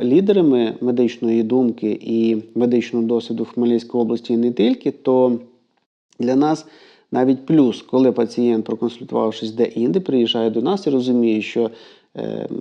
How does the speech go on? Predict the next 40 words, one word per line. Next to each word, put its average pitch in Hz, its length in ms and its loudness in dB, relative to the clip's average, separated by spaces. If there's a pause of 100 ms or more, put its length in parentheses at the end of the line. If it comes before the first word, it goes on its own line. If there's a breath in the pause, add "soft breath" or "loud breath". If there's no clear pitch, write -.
(1000)
я 202 140 2
зробив 160 340 4
неправильно, 101 600 -2 (100)
що - 200 -4
уїхав 123 380 2
звідси, 262 440 -2
а 127 60 -6
потім 135 340 0
знову 123 200 2
повернувся, 135 560 -2
тому 135 300 -2
що 135 160 -6
в 117 40 -2
багатьох 120 480 -4
областях 135 480 -2
кажуть: 131 260 0 (320 loud breath)
«О, 127 200 4
ви 147 100 2
ж 147 60 -8
з - 40 -18
Хмельницької 156 460 0
області, 123 260 -4
чого 139 140 -4
ж - 100 -12
ви 127 60 -6
до 135 80 2
нас 127 160 0
приїхали?» - 500 -6 (220)
Їдьте 233 260 0
до 233 140 2
себе, 208 260 0
там 208 140 2
все 165 200 0
роблять, 180 400 2
і 156 120 0 (360 loud breath)
ми 170 180 6
у 156 120 4
них 151 240 2
і - 20 -6
вчилися. - 560 -4